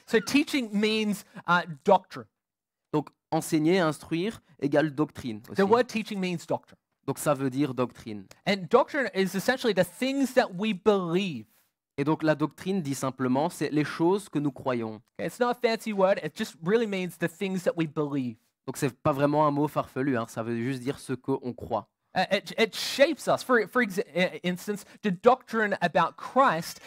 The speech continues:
Speaker 1: is called Christology.
Speaker 2: Donc, ça, ça nous forme, hein, simplement.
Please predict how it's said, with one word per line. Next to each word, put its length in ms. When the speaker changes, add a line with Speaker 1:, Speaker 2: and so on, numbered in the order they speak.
Speaker 1:
is 140
called 280
Christology. 680
Speaker 2:
Donc, 260
ça, 320
ça 160
nous 120
forme, 360
hein, 60
simplement. 520